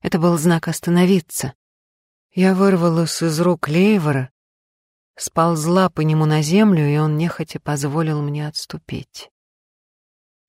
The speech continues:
По той силе, что сейчас бегала по венам, я могла с уверенностью сказать, что немного нам еще целоваться до полного раскрытия моего дара.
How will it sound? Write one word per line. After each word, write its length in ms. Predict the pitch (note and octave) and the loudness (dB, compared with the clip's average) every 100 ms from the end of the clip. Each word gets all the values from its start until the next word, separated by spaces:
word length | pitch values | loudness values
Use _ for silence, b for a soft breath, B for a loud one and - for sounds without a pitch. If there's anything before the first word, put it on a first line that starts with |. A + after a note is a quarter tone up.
| - | -4
По 160 | F#3+ | -4
той 260 | F#3+ G#3+ G#3+ | 0 0 0
силе, 480 | - - A#3 G3+ D3+ | -4 -2 2 4 2
что 220 | - E3 | -2 -8
сейчас 460 | - F3 - F#3 D3 | -6 -6 0 0 2
бегала 440 | F3+ F3+ D3+ D3+ | 0 2 2 0
по 200 | - E3+ | 0 0
венам, 340 | F#3+ A#3 E3 | 2 4 2
я 140 | D3 E3 | 2 0
могла 320 | E3+ F3 F#3 | 0 0 0
с 100 | - | 0
уверенностью 680 | F3 F#3+ F#3 E3 D#3+ - E3 | 0 2 2 0 -2 -6 -10
сказать, 400 | - F3 F#3 F#3+ | -4 0 0 0
что 200 | - G3 | 0 2
немного 580 | G#3 G#3 F3+ G3 G3 | 6 6 6 4 4
нам 200 | G#3+ G3 | 2 2
еще 380 | F3 E3 - E3+ | 2 0 -2 -6
целоваться 680 | D#3 - D#3+ D#3+ D3 C3+ - | -6 -4 -2 0 -2 -4 -4
до 140 | C#3 C#3+ | -4 -4
полного 520 | - C#3+ C3+ C#3 C3+ | -4 -2 -2 -2 -4
раскрытия 720 | C#3+ - - D3 C3 - B2+ | -6 -8 -6 -6 -6 -6 -4
моего 380 | C3 C3 C3 C#3+ | -4 -4 -4 -4
дара. 420 | B2+ B2 A2+ B2+ | -2 -4 -4 -12